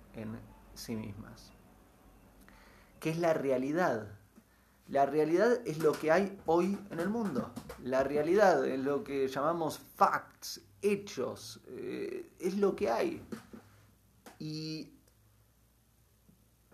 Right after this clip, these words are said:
la realidad sí va cambiando a la, a lo largo del tiempo.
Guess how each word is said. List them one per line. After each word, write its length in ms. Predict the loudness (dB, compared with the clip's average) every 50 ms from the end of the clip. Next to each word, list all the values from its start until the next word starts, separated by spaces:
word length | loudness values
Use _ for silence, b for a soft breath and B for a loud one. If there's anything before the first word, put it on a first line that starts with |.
| _ _ _ _ _ _ _ _ -6
la 320 | -2 0 2 2 2 2
realidad 760 | 0 0 -2 -2 0 2 4 6 6 6 6 6 4 0 -8 -16 -20 _ -14
sí 760 | -10 -8 -6 -4 -4 -4 -2 -2 -2 -2 -2 -4 -6 -8 -12 -16 _ -16
va 340 | -4 2 4 4 4 2 0
cambiando 680 | -2 -2 -2 -4 -6 -4 -2 0 0 -2 -2 0 0
a 40 | 0
la, 260 | 0 0 -2 -4 -4 -8 -10 -12 -10 -8
a 80 | -6
lo 140 | -4 -2 -2
largo 320 | 0 0 0 0 0 -2
del 200 | -2 -4 -6 -8
tiempo. 560 | -10 -10 -8 -8 -6 -8 -10 -10 -14 -16 -16